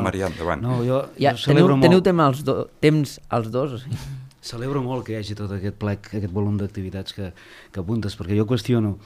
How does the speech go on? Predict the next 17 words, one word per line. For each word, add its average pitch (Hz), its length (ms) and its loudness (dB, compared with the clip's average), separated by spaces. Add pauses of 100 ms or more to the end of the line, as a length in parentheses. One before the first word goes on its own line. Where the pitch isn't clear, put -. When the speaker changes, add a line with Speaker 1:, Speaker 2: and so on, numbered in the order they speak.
(120)
Speaker 1:
no 123 160 -4
la 117 80 0
Fira 98 220 -10
de 90 100 -10
Falset, 95 400 -10
sinó 92 200 -10
aquest 101 160 -8
tipus 110 240 -6
de 101 80 -6
fires 110 360 -8 (360)
simplement 104 520 -6
per, 113 160 -6
per 98 240 -12
ser 107 140 -10
una 95 100 -8
fira, 101 320 -8
no? 127 140 -8